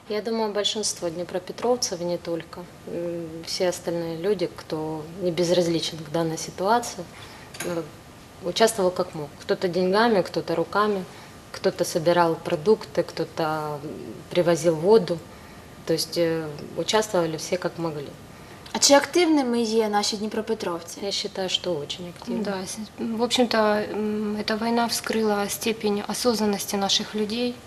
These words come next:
Speaker 3: а, неравнодушие и желание, м, как-то принимать участие и, э, выказывать свою благодарность тем бойцам, которые, в-, собственно, выполняют свой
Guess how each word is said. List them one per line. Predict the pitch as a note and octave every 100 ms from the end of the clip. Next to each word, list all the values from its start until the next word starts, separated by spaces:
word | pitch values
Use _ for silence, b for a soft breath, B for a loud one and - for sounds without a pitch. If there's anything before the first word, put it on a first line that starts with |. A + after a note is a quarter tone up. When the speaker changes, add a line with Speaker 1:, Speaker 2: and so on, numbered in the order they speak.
| - - - B B B B B B B - -
Speaker 3:
а, | G3+ F#3+ G3
неравнодушие | A3 A3 G#3 A3 G#3+ A#3+ B3 - F#3+ F#3 G3 - B B -
и | G#3+ G3+ G3+ G3
желание, | G3+ G#3 A3 G#3+ G3
м, | F#3+ F#3+ G3 G3+ F#3+ F#3+ F#3+
как-то | - - G#3
принимать | - A3 G#3 G#3 G#3
участие | G#3+ A#3+ A3+ - F#3+ F#3+
и, | G3+ G3+ G3 G3
э, | F#3+ G3 G#3 - G3 F#3+ F#3 - - -
выказывать | G3+ G#3 A3 G#3+ G3+ G3+
свою | - G#3
благодарность | F#3+ G#3 G#3+ A3 G#3+ G#3 -
тем | G#3 G3+
бойцам, | G3+ - A3+
которые, | A3 - F#3+ F#3 F#3+ F#3+
в-, | F#3+ G3+
собственно, | G#3 - G#3
выполняют | F#3+ F#3+ G3+ G3+ G#3 G3+
свой | - G3 G3